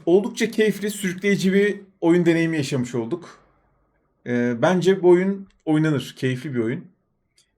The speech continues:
Ee, şey de çok güzel. Kendine has bu çizgisel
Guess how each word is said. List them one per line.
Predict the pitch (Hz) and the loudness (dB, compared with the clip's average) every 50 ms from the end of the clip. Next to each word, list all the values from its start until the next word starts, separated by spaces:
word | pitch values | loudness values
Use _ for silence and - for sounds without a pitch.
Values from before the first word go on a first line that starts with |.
| _ - | _ -12
Ee, | 127 123 123 123 | -8 -6 -4 -4
şey | 120 - - 180 240 240 | -2 2 2 2 2 2
de | 240 | -2
çok | 196 190 143 92 | -2 -2 -4 -4
güzel. | 104 107 131 151 - - _ _ _ _ _ _ _ _ _ - _ _ _ _ _ _ _ _ | -4 -2 -2 -2 -4 -6 _ _ _ _ _ _ _ _ _ -20 _ _ _ _ _ _ _ _
Kendine | - 147 139 147 165 180 | -6 -2 -2 0 0 0
has | 180 180 180 180 - - - - | 0 -2 -2 -4 -6 -12 -14 -8
bu | 156 165 175 175 170 170 160 - - _ _ _ _ _ | -2 0 0 0 -2 -4 -10 -16 -18 _ _ _ _ _
çizgisel | - - 139 139 139 147 147 - 190 175 170 175 | -12 -10 -8 -8 -8 -6 -4 0 0 0 0 0